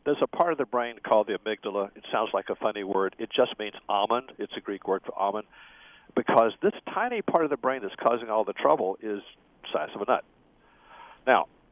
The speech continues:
what it does is it monitors what's going on, and if anything happens that it's not used to, which is a lot of things,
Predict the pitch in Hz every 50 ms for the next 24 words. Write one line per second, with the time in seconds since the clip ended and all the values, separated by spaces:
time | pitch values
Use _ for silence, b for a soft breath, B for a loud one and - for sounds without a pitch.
0 | _ _ _ _ _ _ _ _ - - _ - 123 143 180 208 - - 196 208
1 | - _ _ - 170 170 190 202 160 104 - - - - - - B B _ -
2 | 120 110 101 104 104 - - - 143 156 - _ - 135 131 135 123 - 117 -
3 | - 123 117 - - - 123 117 117 117 127 160 - _ _ _ _ _ _ _
4 | _ - - - 123 110 110 117 113 107 - 113 110 110 107 - 110 104 104 104
5 | 110 _ _ _ _ _ - - - 104 95 - 113 104 - - - 92 87 101
6 | 107 - - 110 95 87 - - - 247 247 - - - - 107 92 92 120 160
7 | - _ _ _ _ _ b b b b b b b b b b 135 120 - 135
8 | 107 - 110 101 101 95 95 92 - 90 95 - -